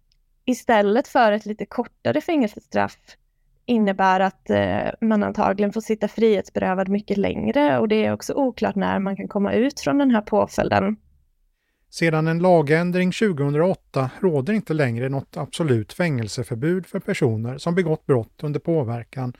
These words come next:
Speaker 2: av allvarlig psykisk störning. Men domstolarna brukar nästan alltid följa det förslag som det rättspsykiatriska undersökningsteamet lägger fram.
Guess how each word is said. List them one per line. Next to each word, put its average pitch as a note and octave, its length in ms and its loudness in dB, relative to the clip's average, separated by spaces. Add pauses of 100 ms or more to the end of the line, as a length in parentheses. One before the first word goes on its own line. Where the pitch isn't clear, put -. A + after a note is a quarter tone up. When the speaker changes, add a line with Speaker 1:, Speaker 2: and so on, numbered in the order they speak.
(180)
Speaker 2:
av F#3 160 2
allvarlig B2 440 4
psykisk A#2+ 380 -4
störning. C3 440 -4 (800)
Men D3+ 340 0 (320)
domstolarna D3 760 2 (100)
brukar E3 260 0
nästan E3+ 300 0
alltid F3 360 -2
följa D3 320 0
det C#3 120 -2
förslag A#2 500 -4 (180)
som D3 180 -2
det D3+ 100 4
rättspsykiatriska C3+ 840 -2
undersökningsteamet A#2+ 1160 -4
lägger B2 240 -2
fram. A#2 320 -8